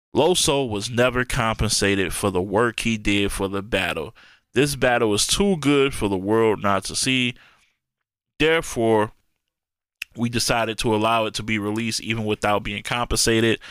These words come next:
I say that to say this. If you enjoy the battle and would like to help, I'll link his Cash App.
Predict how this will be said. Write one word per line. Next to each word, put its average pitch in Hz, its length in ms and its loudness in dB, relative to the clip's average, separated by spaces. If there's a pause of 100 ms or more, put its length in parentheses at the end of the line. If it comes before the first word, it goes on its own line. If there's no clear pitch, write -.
(320)
I - 80 -2
say 120 180 0
that 120 200 2
to - 40 -14
say 101 240 0
this. 127 300 2
If 110 120 -6
you 107 140 -2
enjoy 117 380 2
the 110 100 2
battle 113 420 0
and 104 120 -6
would 101 60 0
like 110 200 0
to 78 140 -6
help, 127 340 0 (240)
I'll 101 260 2
link 107 280 -2
his 127 280 0
Cash 107 460 -2
App. 95 320 0